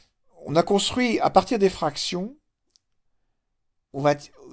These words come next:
dans toute l'histoire des mathématiques, entre les, les Grecs et le, la fin du dix-neuvième siècle, on a construit l'ensemble des nombres réels, qui est archimédien. Mais à la même époque, au vingtième,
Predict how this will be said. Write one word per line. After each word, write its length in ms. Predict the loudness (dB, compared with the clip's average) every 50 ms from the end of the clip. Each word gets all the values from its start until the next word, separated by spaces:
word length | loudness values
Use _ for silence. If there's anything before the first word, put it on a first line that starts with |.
| -18 _
dans 120 | -8 -8 -6
toute 180 | -6 -6 -8
l'histoire 280 | -8 -8 -4 -2 -2 -2
des 120 | -2 -2
mathématiques, 500 | -4 -4 -4 -4 -8 -8 -6 -8 -8 -6
entre 480 | -6 -6 -6 -8 -6 -4 -2 0 0 -2
les, 240 | -2 -4 -6 -6 -6
les 280 | -6 -8 -6 -6 -6
Grecs 500 | -4 -2 2 2 2 2 0 -6 -20 _ _ _ _ -6
et 480 | -6 -4 -2 -2 -4 -4 -4 -6 -8 -10 -14 -20 -20 -18
le, 140 | -12 -10 -10 -10 -8 -6 -4
la 80 | -4
fin 160 | -2 -2 -2 -2
du 80 | -4
dix-neuvième 400 | -8 -6 -6 -6 -4 -4 -6 -8
siècle, 420 | -8 -10 -10 -8 -8 -10 -10 -12 -16 -12
on 140 | -10 -8 -8
a 60 | -8
construit 580 | -10 -10 -12 -10 -10 -10 -10 -8 -6 -6 -2
l'ensemble 320 | -2 -2 -2 -2 -4 -4 -4
des 80 | -4
nombres 280 | -4 -6 -10 -10 -12 -10
réels, 320 | -8 -6 -6 -6 -8 -10 -12 _ _
qui 140 | _ -4 -2
est 20 |
archimédien. 600 | -2 -2 -4 -8 -12 -12 -12 -12 -12 -14 -16 -18 -18 _ _ _ _ _ _ _ _ -20 -20 -12
Mais 140 | -6 -2 0
à 40 | 2
la 120 | 2 4
même 200 | 6 4 4 4
époque, 420 | 2 0 0 0 0 0 0 -2 -8
au 40 | -10
vingtième, 340 | -10 -10 -8 -8 -10 -10